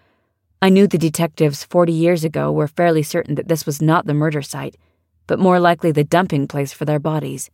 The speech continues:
But if you were looking for a spot to commit murder,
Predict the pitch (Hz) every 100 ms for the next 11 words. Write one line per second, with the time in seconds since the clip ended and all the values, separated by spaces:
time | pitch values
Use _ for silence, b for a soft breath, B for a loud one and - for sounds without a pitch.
0 | _ _ _ _ _ _ _ _ _ _
1 | _ 185 190 - _ 170 156 170 226 254
2 | 190 202 214 - 147 147 - 147 160 -
3 | - 156 - 135 139 156 214 220